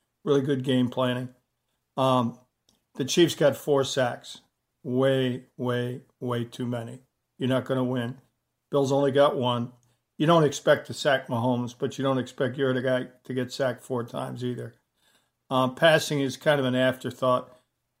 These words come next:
Thirty-eight, uh, twenty-nine for thirty-eight for Kansas City, eight point three average, twenty-five for forty-eight for the Bills, four point five average with one interception. That tells you the story.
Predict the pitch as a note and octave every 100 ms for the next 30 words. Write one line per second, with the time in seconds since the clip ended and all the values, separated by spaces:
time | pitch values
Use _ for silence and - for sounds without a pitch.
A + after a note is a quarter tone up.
0 | - C#3+ C#3+ C#3+ C#3+ C#3+ C#3 B2+ C3 C3
1 | - D3+ C#3 C#3 C3 C3+ B2+ C3+ C3 C3
2 | C3 A#2+ C3 - C3+ B2+ B2 - C#3+ C3+
3 | A#2 _ _ _ _ - D3 C#3 - C3
4 | B2 C#3 C3 B2+ B2+ B2 B2+ A#2 - _
5 | _ _ _ - - D3+ C#3 - C3+ B2+
6 | - B2+ - D#3 C#3+ B2+ B2 B2+ - _
7 | _ _ _ _ - C3 B2 B2 - _
8 | C#3+ C3+ A#2+ C3+ C3+ B2 A#2 - - C#3+
9 | C3 - B2+ A2+ C3 A#2+ A#2+ B2+ B2 B2
10 | A#2 B2 - B2+ B2+ A#2 B2+ - C3 A#2+
11 | - C3+ C3 B2+ D3 C3 A#2+ B2 A#2+ -
12 | B2 A2+ A#2